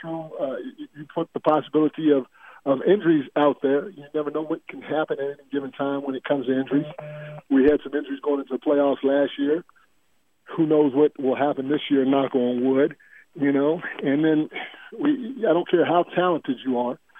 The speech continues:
'cause there's been a lot of talented teams out there. You look at, at the Lakers, uh,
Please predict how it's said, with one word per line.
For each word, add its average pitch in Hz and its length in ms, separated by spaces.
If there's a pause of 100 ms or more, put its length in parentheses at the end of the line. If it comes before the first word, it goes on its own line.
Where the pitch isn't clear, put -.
(180)
'cause 135 140
there's 135 160
been 143 140
a 127 80
lot 139 280
of 135 100
talented 143 480
teams 151 320
out 123 260
there. 127 160
You 131 200
look 139 240
at, 135 140 (440)
at 139 180
the 127 80
Lakers, 135 540 (400)
uh, 127 480